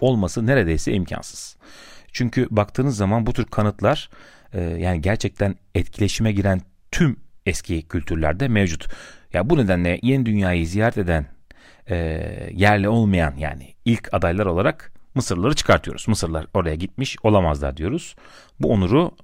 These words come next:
e, milattan sonra yaklaşık işte bin yıllarında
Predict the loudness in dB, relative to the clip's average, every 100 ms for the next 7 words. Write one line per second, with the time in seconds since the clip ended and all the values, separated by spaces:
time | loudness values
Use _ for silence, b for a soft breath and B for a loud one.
0 | -10 -6 -4 -2 0 0 -2 -4 -4 -4
1 | -4 -4 -6 -8 -10 -10 -8 -4 -2 -2
2 | -2 -2 -2 2 2